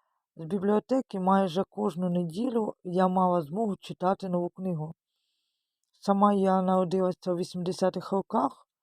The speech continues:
і з дитинства любила малювати,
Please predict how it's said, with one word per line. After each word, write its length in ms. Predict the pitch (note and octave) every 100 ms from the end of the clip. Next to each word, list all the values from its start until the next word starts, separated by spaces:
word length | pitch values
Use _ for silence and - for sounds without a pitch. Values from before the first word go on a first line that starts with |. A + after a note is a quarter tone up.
| _ _ _
і 100 | F#3+
з 60 | F3+
дитинства 720 | D#3 G3 G#3+ A#3 F3 - F#3
любила 560 | F3+ D#3+ F3+ G3 F#3+ E3+ _ _ _ _ _ _ _ _ _ _ _
малювати, 1000 | G3 C4 A#3+ E3+ F#3 G#3+ G3+ - G3 G3